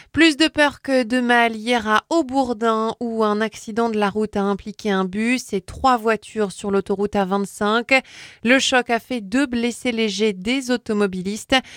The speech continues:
Les trente-deux passagers du bus sont indemnes. Ils ont dû être transférés dans un autre car.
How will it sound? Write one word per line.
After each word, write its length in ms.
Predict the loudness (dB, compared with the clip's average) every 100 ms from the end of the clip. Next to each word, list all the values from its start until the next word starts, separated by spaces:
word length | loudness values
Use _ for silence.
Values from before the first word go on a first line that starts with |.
| -8 2
Les 240 | 2 2
trente-deux 520 | 0 -4 -2 2 0
passagers 540 | 0 -4 -4 -4 -4 -4
du 140 | -6
bus 260 | -4 -6 -4
sont 300 | -4 -2 -2
indemnes. 500 | 0 2 2 2 -2
Ils 340 | -2 -2 -2
ont 140 | -2
dû 160 | -2 -2
être 340 | -4 -4 -10
transférés 520 | -8 -8 -8 -6 -4 -2
dans 220 | -2 0
un 100 | 0
autre 260 | -2 -4
car. 460 | -6 -2 0 0